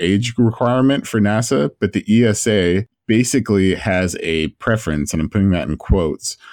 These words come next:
of people aged from twenty-seven to thirty-seven. And so on top of all of that other nasa stuff, you also have to be lucky in the fact that, you know, you just have to might be at the perfect timing.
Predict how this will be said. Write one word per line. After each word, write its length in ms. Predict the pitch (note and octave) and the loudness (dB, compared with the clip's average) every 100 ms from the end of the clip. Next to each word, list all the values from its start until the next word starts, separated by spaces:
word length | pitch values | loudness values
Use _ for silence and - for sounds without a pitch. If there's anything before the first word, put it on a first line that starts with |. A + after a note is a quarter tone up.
| - | -12
of 580 | - F2+ E2+ E2+ D#2+ - _ - | -4 -2 0 -2 -4 -8 _ -4
people 360 | A#2 A#2 G#2+ - | -2 0 -2 0
aged 420 | G2 G#2+ A2+ - | 2 2 0 -4
from 280 | - E2+ E2 | -4 -2 -4
twenty-seven 720 | - G#2+ A#2+ A#2 G#2 G#2 G2+ | -2 2 2 2 0 2 2
to 120 | - | 0
thirty-seven. 880 | D#2 - F#2+ F2 D2+ - A#1 G#1 G1+ - _ _ _ _ _ G2+ | -6 -2 0 0 -2 -4 -6 -6 -12 -14 _ _ _ _ _ -2
And 680 | G2+ G2 F#2 F2 E2+ D#2+ - - | 0 2 0 0 -2 -4 -8 -8
so 680 | - A2 F2+ F2 F2 - _ - | -2 0 0 0 0 -4 _ -8
on 220 | F2 G#2+ | -2 -2
top 320 | - A2 A#2 | -2 -2 0
of 160 | A#2+ - - | -2 -4 -4
all 320 | G2 A#2 B2 | 0 4 4
of 120 | A2+ | 4
that 260 | G2 G2 - | 2 0 0
other 300 | G2 A2 G2 | 0 2 2
nasa 1000 | E2 E2 F2+ G2 - G2+ F#2 E2+ D2 D#2+ _ _ | 0 -2 -4 -6 -4 -2 0 0 -4 -8 _ _
stuff, 680 | - - - G#2+ E2+ D#2 - - _ - | -8 -6 0 0 0 -2 -10 -20 _ -2
you 160 | G2 | 2
also 240 | G#2+ A2+ G#2+ | 2 0 0
have 200 | A2 - | 0 -2
to 100 | G2 | 0
be 160 | F2+ | 0
lucky 440 | E2+ F2 G#2+ G2+ E2+ | 0 0 0 0 2
in 100 | F2 | 0
the 60 | |
fact 320 | E2 E2+ E2 - | -2 -4 -4 -4
that, 260 | D#2 - - | -4 -4 0
you 140 | G2 | 0
know, 180 | F2 D#2+ | 2 0
you 220 | E2 G2 | 0 2
just 160 | G#2 - | 0 0
have 160 | G#2 | -2
to 100 | G#2+ | 0
might 320 | F2+ G2 F#2 | 0 -2 0
be 160 | F#2+ G2 | 0 2
at 100 | F2+ | 0
the 60 | - | -4
perfect 460 | - A2+ G#2 F2+ | 0 0 0 -4
timing. 520 | - G2 F#2 E2 D#2+ | -4 -2 0 -2 -6